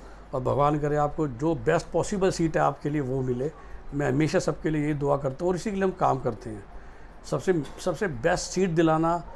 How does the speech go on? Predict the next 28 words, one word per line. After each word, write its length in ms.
किसी 180
भी 120
खर्चे 300
पे 80
बहुत 260
आसान 320
है, 160
कोई 180
भी 120
सीट 200
दिलाना 360
बहुत 240
आसान 280
है, 160
लेकिन 180
आपके 400
जो 100
नंबर 360
है 60
उस 100
पर 120
आपको 240
ऑप्टिमल 420
सीट 260
मिले, 320
ये 260
दिलाना 380
हमारा 420